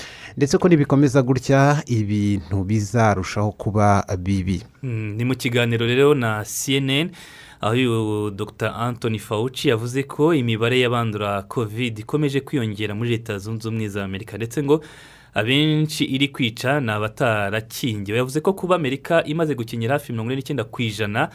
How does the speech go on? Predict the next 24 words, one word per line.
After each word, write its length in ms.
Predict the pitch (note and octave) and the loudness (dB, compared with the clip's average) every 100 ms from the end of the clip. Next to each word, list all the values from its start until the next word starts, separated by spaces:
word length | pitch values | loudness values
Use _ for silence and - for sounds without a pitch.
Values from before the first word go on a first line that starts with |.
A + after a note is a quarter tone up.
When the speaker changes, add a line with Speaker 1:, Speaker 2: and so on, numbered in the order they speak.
| - - - - | -12 -20 -12 -8
Speaker 2:
bidahagije, 760 | A2 A2 A#2 C3+ A2+ G#2+ A2+ | -2 0 2 0 -2 -4 -6
ahubwo 460 | A2 G#2 C3 D#3 C3 | -6 -4 -2 0 0
yemeza 300 | A#2 A2 A#2 | 0 -2 -4
ko 160 | A#2 D3+ | -4 -2
ubu 80 | |
noneho 540 | D3 C#3+ A2+ B2+ C#3 D3+ - _ _ A#2+ | 2 2 2 2 0 -2 -14 _ _ -4
urugamba 640 | A#2+ A#2 C#3+ B2 G2+ - | -2 2 2 0 -4 -10
rugeze 260 | A2 A2+ D3 | -8 -2 2
ahakomeye, 640 | C#3+ - B2+ A2 A2+ F3 - - - - - | 2 2 0 0 0 -2 -4 -20 -20 -20 -4
kandi 600 | D3 D3+ C3 A#2 A2 - | 0 2 2 2 -2 -4
urugamba 420 | A2+ A2+ C#3 C#3+ | -4 0 2 2
nyine 180 | C#3+ D3 | 2 2
aho 100 | B2+ | 0
rugeze 380 | A2+ A2+ C#3 | 0 0 0
rukomeye, 760 | C#3 A2 G#2 - C3+ C#3 A2 G#2 | 0 -6 -8 -4 -2 0 -2 -4
kuko 400 | - A#2 A#2 D#3 | -6 -8 -2 2
nibura 520 | E3+ E3+ A#2+ C3+ D#3 | 4 4 4 6 6
buri 160 | C3 A2+ | 4 2
munyamerika 840 | A#2+ C#3+ B2 A2 A#2+ A#2 G#2+ - _ - | 0 0 0 0 -4 -6 -10 -10 _ -10
ugeze 540 | B2 C#3+ A2+ G#2 F2+ - _ | -2 0 0 -4 -8 -12 _
mu 220 | G2 G#2 - | -12 -10 -12
zabukuru, 840 | G#2 F2+ A2+ C3 F3 - D#3+ D3+ F#3 | -14 -2 0 0 -2 0 4 4 4
Speaker 1:
Mm. 540 | C3 A#2+ G#2 F2+ F2+ E2+ | 2 0 -2 -4 -6 -2
Speaker 2:
ah, 460 | G#2+ A2 G#2 G#2 | 0 4 4 2